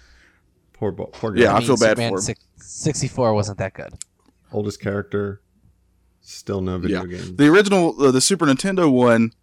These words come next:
Speaker 2: I remember the only reason that I didn't like it as much is because I'm used to those beat 'em up games where you can actually move all over the screen, like a la Ninja Turtles three, f-, which is the, one of the best Nintendo games of all time, if you
Speaker 3: Mm.
Speaker 2: ask me.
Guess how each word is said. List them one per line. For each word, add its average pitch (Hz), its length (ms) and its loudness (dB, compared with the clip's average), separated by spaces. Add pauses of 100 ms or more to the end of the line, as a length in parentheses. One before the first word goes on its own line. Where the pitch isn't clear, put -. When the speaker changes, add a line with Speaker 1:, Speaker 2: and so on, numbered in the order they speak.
(280)
Speaker 2:
I 135 120 4
remember 175 220 4
the 151 60 6
only 160 200 6
reason 165 260 4
that 143 120 4
I 131 100 6
didn't 127 280 4
like 127 240 2
it 127 60 0
as 135 120 0
much 143 340 2
is 117 200 2
because 113 580 2 (560)
I'm 160 240 4
used 175 260 0
to 135 320 4
those 113 240 2
beat 131 160 2
'em 131 100 4
up 113 140 2
games 117 280 0
where 113 80 -2
you 120 60 -2
can 127 120 0
actually 120 240 -2
move 123 160 2
all 117 160 4
over 107 220 2
the 92 100 -8
screen, 113 580 -2
like 101 280 -8
a 117 160 4
la 113 300 4 (180)
Ninja 117 260 0
Turtles 110 360 -2
three, 107 300 -2
f-, - 220 -10
which 113 160 -6
is 113 100 -6
the, 110 180 -2
one 120 160 -2
of 110 40 -2
the 107 60 -8
best 107 200 -4
Nintendo 107 300 -6
games 104 220 -6
of 107 80 -6
all 104 140 -4
time, 110 260 -2
if 107 80 -10
you 107 60 -4
Speaker 3:
Mm. 104 40 -6
Speaker 2:
ask - 140 -12
me. 104 180 -8